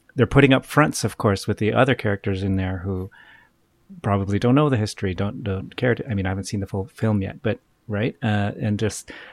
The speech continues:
what I like is that their mouths are saying one thing,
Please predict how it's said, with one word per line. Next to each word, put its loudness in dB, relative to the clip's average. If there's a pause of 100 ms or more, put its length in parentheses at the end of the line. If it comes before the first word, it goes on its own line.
(520)
what 2
I 6
like 6
is -4
that 2 (320)
their 6
mouths 6
are 2
saying 2
one 2
thing, -8